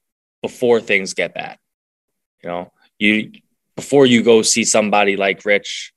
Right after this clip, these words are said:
a doctor, you wanna take care of yourself the be-, the, you know, the best that you can. And, um, that's, uh,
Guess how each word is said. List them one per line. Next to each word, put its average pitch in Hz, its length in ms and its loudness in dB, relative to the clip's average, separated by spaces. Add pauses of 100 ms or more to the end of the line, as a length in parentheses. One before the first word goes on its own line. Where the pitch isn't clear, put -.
a 98 60 -8
doctor, 98 640 -4 (280)
you 95 120 -10
wanna 95 220 -4
take 95 220 -8
care 98 180 0
of 90 80 -8
yourself 92 340 -6
the 95 60 -20
be-, 95 240 -8 (120)
the, 98 60 -8 (420)
you 95 60 -12
know, 90 160 -8
the 90 60 -10
best 95 260 0
that 95 100 0
you 87 120 -4
can. 101 400 -4 (600)
And, 85 520 -6
um, 87 680 -8 (1800)
that's, - 520 0
uh, 90 420 0